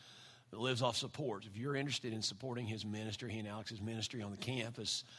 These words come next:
that's what you need to jot down. I'm sorry it's not in the bulletin. You can come see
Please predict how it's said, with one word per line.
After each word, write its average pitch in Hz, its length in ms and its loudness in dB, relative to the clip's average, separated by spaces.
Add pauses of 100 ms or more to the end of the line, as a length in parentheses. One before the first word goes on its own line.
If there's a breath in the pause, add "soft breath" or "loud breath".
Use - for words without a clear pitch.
(360 loud breath)
that's 117 240 -2
what 117 240 -2
you 113 80 0
need 113 200 2
to 104 40 -2
jot 110 440 4
down. 110 400 2
I'm 98 40 -4
sorry 117 280 6
it's 117 120 2
not 101 140 0
in 95 80 -2
the 87 60 -6
bulletin. 120 500 4
You 110 100 0
can 95 140 -4
come 117 200 0
see 104 300 0